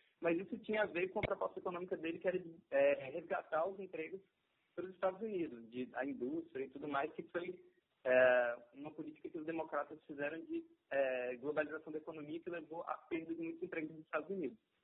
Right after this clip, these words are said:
Então ele tinha uma proposta econômica ali por trás de toda, enfim, de todos aqueles comentários,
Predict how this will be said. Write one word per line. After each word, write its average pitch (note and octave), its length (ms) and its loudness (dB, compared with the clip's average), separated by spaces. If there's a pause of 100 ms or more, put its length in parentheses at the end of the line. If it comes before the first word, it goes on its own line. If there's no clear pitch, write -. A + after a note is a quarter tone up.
(260)
Então E3+ 200 8
ele F#3+ 120 8
tinha A3+ 200 2
uma G#3+ 120 4
proposta - 420 -6
econômica B2 500 -4
ali A#2+ 120 -2
por B2 220 -10
trás C#3+ 280 8
de C#3 80 -6
toda, C#3+ 540 4 (220)
enfim, C3 220 -2
de A#2 100 -4
todos D3 240 4
aqueles D3+ 240 -2
comentários, B2+ 720 4